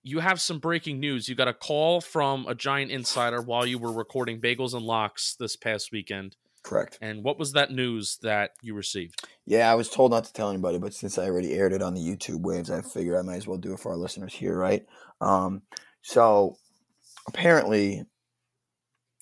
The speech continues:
Speaker 2: and this guy hits at a hundred percent accuracy rate, so you have to believe what he says. Um,
Speaker 1: It's not
Speaker 2: appar-,
Speaker 1: Incarcerated Bob.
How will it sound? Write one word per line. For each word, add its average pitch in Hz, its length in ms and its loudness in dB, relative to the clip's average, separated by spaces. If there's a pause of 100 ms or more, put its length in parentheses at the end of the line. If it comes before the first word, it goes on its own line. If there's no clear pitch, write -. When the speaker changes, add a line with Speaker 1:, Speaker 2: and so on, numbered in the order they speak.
(260)
Speaker 2:
and 107 120 0
this 107 120 0
guy 95 200 8
hits 101 240 0
at 85 100 2
a 85 40 -4
hundred 90 260 -6
percent 95 260 -6
accuracy - 460 -10
rate, - 240 -10
so - 200 -2 (180)
you 104 120 -6
have - 120 -4
to - 80 -8
believe 90 280 -6
what 85 100 -12
he 87 40 -14
says. - 360 -8 (540)
Um, 95 220 0
Speaker 1:
It's 139 100 -6
not 151 200 2
Speaker 2:
appar-, 165 60 4
Speaker 1:
Incarcerated 139 480 2
Bob. 95 240 -4